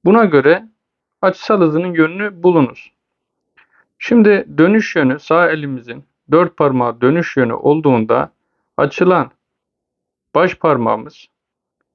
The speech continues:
okuyucuya doğrudur ya da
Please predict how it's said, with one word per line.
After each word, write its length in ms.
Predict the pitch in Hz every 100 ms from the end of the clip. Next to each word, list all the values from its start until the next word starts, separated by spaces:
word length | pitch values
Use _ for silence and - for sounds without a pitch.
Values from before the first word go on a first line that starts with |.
| _ _ _ _ _ _ _ _ _ _ -
okuyucuya 680 | 175 - 202 170 190 190 165
doğrudur 380 | 135 113 - -
ya 180 | 131
da 260 | 147 156 156